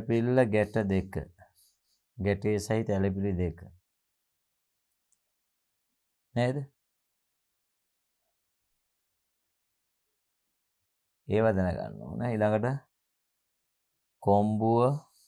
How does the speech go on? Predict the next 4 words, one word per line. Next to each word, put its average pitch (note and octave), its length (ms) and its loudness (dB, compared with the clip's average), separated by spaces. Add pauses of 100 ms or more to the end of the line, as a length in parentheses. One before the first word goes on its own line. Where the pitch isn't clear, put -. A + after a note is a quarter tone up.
(2500)
කොම්බු A#2 320 2
දෙක. G#2 300 2 (2500)
අයි A2+ 300 4
යන්න, G2 300 2